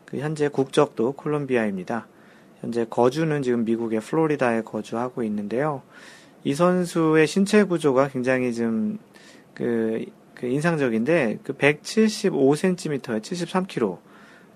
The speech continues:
예, 지난주에 소개를 했던 로리 맥길로이와 완벽하게 같은 신체 구조입니다. 백칠십오 센티미터, 칠십삼 킬로로 이 선수도 굉장히 좀 인상적인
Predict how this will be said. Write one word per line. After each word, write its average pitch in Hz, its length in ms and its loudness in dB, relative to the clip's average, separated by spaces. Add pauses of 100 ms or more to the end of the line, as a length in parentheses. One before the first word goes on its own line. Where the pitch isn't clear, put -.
(140)
예, 123 160 0
지난주에 147 480 2
소개를 165 340 0
했던 131 160 -6
로리 123 220 2
맥길로이와 120 440 0
완벽하게 131 920 -2
같은 123 300 -8
신체 165 300 -8
구조입니다. 120 520 -6 (540)
백칠십오 127 640 -2
센티미터, 131 320 -4
칠십삼 156 480 -8
킬로로 139 720 -2
이 139 100 -6
선수도 151 320 -6
굉장히 120 380 -2
좀 113 240 -4 (540)
인상적인 151 800 0